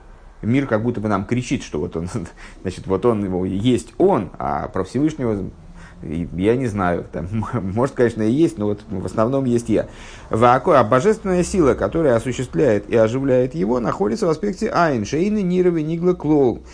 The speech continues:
э, богем хулу, по-, ан-, потому что она не раскрывается никаким образом в них и так далее.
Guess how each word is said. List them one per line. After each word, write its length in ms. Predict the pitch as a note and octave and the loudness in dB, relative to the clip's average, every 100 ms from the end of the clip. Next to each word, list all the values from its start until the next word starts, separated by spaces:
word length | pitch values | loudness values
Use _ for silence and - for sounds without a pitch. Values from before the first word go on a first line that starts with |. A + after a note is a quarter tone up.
| - - | -20 -8
э, 180 | - G#2 | 0 2
богем 380 | G#2 A2 C3 D#3+ | 4 2 2 -2
хулу, 360 | - C#3+ A2 F2+ | -2 0 2 0
по-, 300 | - G2 F2+ | 2 2 2
ан-, 120 | G#2 | 0
потому 280 | G#2 C3+ E3+ | 0 0 0
что 140 | C3+ | 0
она 120 | C#3 | 0
не 140 | D#3+ C#3+ | -2 -2
раскрывается 480 | B2+ C3 D3+ D3 | 0 0 0 0
никаким 480 | C3+ G3+ G3+ F3+ F3 | -2 0 0 0 0
образом 400 | D3+ B2+ A#2 A2 | 0 0 0 -2
в 60 | G2+ | -2
них 260 | C3 F#3+ | -2 -4
и 500 | - - - - - | -6 -16 -20 -20 -6
так 160 | A2+ B2 | 0 0
далее. 280 | G2+ D2+ | 2 -2